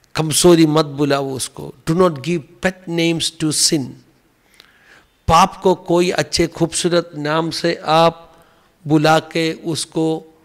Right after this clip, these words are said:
नजरअंदाज मत करो। हम पाप को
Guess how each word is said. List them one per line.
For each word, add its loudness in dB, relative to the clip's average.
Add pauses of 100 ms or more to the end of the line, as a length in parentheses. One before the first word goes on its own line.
(880)
नजरअंदाज 2
मत -2
करो। -4 (1120)
हम 0
पाप 2
को -2